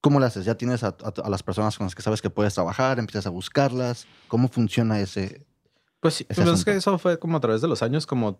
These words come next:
Speaker 2: sabiendo con quién puedo, como, "Ah, con esta persona puedo contar para ese
Speaker 1: Ok.
Speaker 2: evento"? ¿Qué experiencias tiene esa persona?
Speaker 1: Ok.
Speaker 2: Como iluminación.
Speaker 1: Perfecto. ¿Cuáles serían como las básicas de, de ley que tienes, que sabes que vas a ocupar?
Speaker 2: Primordial, pues el audio.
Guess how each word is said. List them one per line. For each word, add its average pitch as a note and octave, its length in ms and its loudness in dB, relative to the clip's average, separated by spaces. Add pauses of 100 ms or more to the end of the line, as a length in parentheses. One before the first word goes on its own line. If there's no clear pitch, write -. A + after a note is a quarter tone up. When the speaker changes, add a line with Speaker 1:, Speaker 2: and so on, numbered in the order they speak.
Speaker 2:
sabiendo G#2+ 460 0
con G2+ 220 0
quién G#2+ 220 0
puedo, G#2+ 220 0
como, G2 360 -6
"Ah, - 200 -20
con - 80 -10
esta A2+ 180 -2
persona G#2 300 -2
puedo - 140 0
contar G2+ 360 -2 (420)
para - 140 -4
ese F2+ 140 -2
Speaker 1:
Ok. G2 40 4
Speaker 2:
evento"? G#2 400 0 (540)
¿Qué - 100 -2
experiencias F#2+ 400 0
tiene G#2+ 120 2
esa G#2+ 160 0
persona? G#2+ 500 -2 (320)
Speaker 1:
Ok. - 160 -12 (320)
Speaker 2:
Como F#2 220 2
iluminación. E2+ 640 -2 (380)
Speaker 1:
Perfecto. - 420 -8
¿Cuáles C3 200 4
serían C3 160 2
como C#3 160 2
las G2 160 0
básicas G#2 480 -2
de, F#2 120 -2
de G2 200 -2
ley G2+ 220 0
que G#2 120 -2
tienes, G2+ 420 -2 (240)
que - 100 -8
sabes G#2 300 0
que - 80 -4
vas F#2 160 -2
a F#2 40 0
ocupar? E2+ 340 -6 (960)
Speaker 2:
Primordial, F#2+ 540 -2
pues - 160 -6
el E2+ 120 -4
audio. - 200 -20